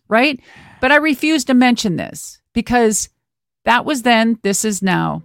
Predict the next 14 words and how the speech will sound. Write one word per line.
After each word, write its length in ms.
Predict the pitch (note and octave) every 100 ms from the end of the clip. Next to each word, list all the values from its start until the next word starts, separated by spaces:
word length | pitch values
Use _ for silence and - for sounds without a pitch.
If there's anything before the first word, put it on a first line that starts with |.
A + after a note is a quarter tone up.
| _
And 180 | F#3 G3+
this 160 | A3 -
is 120 | C4
the 100 | D#4
problem 460 | - A3+ G3 G#3 G3+
that 140 | -
when 160 | F3+ F3+
we 120 | F#3
come 320 | - G3+ F#3+
back, 400 | E3+ E3+ E3 _ _ _ _ _ _ _ _
somebody 480 | - B3 C4+ D#4
mentions 500 | B3+ G#3 G#3 - F#3+
something 440 | - E3+ D3+ D#3+ D#3+
from 400 | - D3+ D3